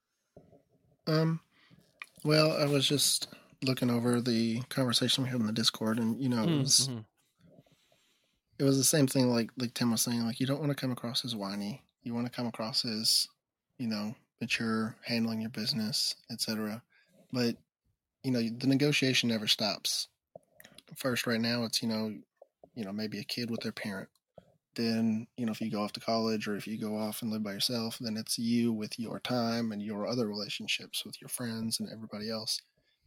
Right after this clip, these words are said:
Speaker 1: You know, for me, I know that whenever I do get to sit down and, you know, play for a little bit, I've got to make sure that my wife can handle anything that, you know, <clears throat> is going on while I'm, you know, trying to relax or whatever,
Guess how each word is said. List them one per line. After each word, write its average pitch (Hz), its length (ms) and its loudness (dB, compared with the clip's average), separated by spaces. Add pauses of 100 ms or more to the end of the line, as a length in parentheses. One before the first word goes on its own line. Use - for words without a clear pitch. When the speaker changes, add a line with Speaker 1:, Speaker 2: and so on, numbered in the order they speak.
Speaker 1:
You 117 80 2
know, 107 100 2
for 120 180 0
me, 117 280 2
I 117 40 -2
know 117 320 0 (380)
that 113 240 2
whenever 113 400 2
I 120 160 2
do 120 320 4
get 113 180 -2
to 117 100 -2
sit - 200 0
down 117 280 0
and, 110 260 -4 (160)
you 123 80 -10
know, 107 80 -10
play 113 260 -4
for - 140 -8
a 117 40 -4
little 110 180 -4
bit, 117 180 -2 (500)
I've 117 160 0
got 113 260 0
to 110 460 -2 (800)
make 117 200 0
sure 117 320 2
that 110 260 0 (380)
my 110 140 -6
wife 113 240 2
can 131 140 -2
handle 120 320 0
anything 120 400 0
that, 120 200 -2 (140)
you 127 60 -2
know, 123 260 0 (340)
<clears throat> - 0 - (300)
is 120 140 0
going 120 320 4
on 117 340 2
while 113 300 4
I'm, 113 300 4 (640)
you 120 100 0
know, 107 240 -2
trying 117 240 0
to 110 80 0
relax 104 420 -2
or 120 60 -4
whatever, 110 340 -4